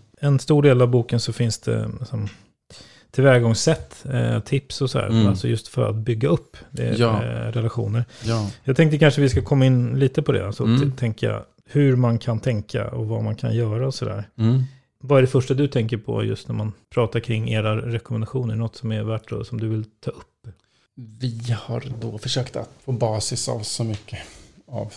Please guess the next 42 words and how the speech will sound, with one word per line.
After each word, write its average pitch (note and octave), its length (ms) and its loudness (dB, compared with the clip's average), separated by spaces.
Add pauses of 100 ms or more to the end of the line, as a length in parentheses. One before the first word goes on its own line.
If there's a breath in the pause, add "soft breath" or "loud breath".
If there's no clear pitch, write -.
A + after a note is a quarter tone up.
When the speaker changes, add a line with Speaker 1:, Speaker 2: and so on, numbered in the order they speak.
Speaker 2:
den G#2+ 100 -6
litteratur A2 320 -6
som G#2+ 180 -4
finns, G2+ 640 -6
eh, F2+ 300 -10
se - 380 -8 (100)
vad G#2+ 380 -2
är A2 60 -2
det G#2 60 -6
man G#2+ 120 -6
kan A2 140 -8
göra G#2+ 120 -8
för A2+ 120 -8
att - 300 -14 (240)
fördjupa A2+ 460 -8
och G2+ 160 -6
förgylla - 800 -14 (120)
vänskapsrelationer. - 800 -12 (220 loud breath)
Speaker 1:
Mm. A#2 260 4
Speaker 2:
Och, - 220 -6
eh, A2 360 -4 (320 soft breath)
utifrån A2+ 560 -4 (120)
Functional A#2+ 560 -4
Analytical A#2+ 460 -2
Psychotherapy, A2+ 760 -2 (240 loud breath)
någon A2 180 -6
fancy G#2 560 -8
typ - 320 -14 (160)
akt - 380 -12
eller G#2 200 -8 (260)
tredje A2+ 240 0
vågens G#2+ 600 -2 (180)
K - 140 -6
B G#2 80 -2
T. G#2+ 140 -4
Jag B2 120 0
säger C3 160 4
säkert A#2 240 -2
fel A2 280 2
här, G#2+ 80 2
så - 280 -2
psykolog, A2 440 0